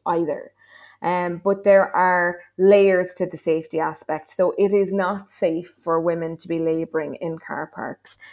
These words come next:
It is not safe for women to be labouring at home because they are delaying going to the hospital because they're scared of being separated.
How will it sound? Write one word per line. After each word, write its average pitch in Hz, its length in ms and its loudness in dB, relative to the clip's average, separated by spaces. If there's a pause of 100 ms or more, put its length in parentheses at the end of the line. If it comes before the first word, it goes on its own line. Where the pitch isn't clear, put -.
(200)
It 190 200 2
is 180 160 -2
not 175 320 -2
safe 180 300 -4
for 170 180 -4
women 160 400 -4
to - 100 -16
be 160 140 -6
labouring 165 600 -4
at 170 200 -4
home 165 360 -4
because 156 360 -8
they 156 160 -2
are 156 140 -2
delaying 160 460 -4
going 160 240 -4
to - 100 -18
the 160 80 -8
hospital 160 520 -8
because 156 280 -10
they're 160 160 -4
scared 160 540 -2
of 156 120 -12
being 151 180 -8
separated. - 760 -8